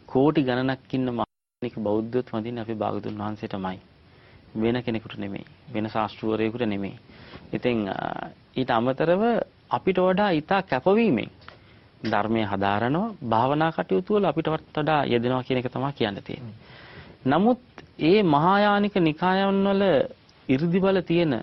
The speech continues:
අභිඥා තියෙන අෂ්ට සමාපත්තිලාභී භික්ෂුන් වහන්සේලාත් වැඩ ඉන්නවා කියලා අපිට ආරංචි වෙනවා. අහසින් ගමන් කරන භික්ෂුන් වහන්සේලාත් තාම ඉන්නවා කියලා ටිබෙට් වෙන රටවල් වල. නමුත් එකම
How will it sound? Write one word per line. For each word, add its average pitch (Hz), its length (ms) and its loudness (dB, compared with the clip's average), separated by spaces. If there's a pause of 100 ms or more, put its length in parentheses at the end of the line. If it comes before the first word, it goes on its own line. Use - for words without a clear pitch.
අභිඥා 175 560 2
තියෙන 156 280 -2
අෂ්ට 123 220 -6
සමාපත්තිලාභී 156 1000 -2 (460)
භික්ෂුන් - 360 -2
වහන්සේලාත් 160 600 0
වැඩ 127 140 0
ඉන්නවා 131 380 0 (240)
කියලා 117 220 0
අපිට 110 120 -4
ආරංචි 104 420 -4
වෙනවා. 135 240 0 (440)
අහසින් 113 380 -2
ගමන් 104 260 -4
කරන 98 360 -8
භික්ෂුන් 104 360 -8
වහන්සේලාත් 101 440 -6
තාම 98 220 -4
ඉන්නවා 95 300 -6
කියලා 123 280 -10 (340)
ටිබෙට් 101 380 -6
වෙන 104 160 -6
රටවල් 98 360 -6
වල. 160 140 -8 (720)
නමුත් 117 340 -4
එකම 123 420 -4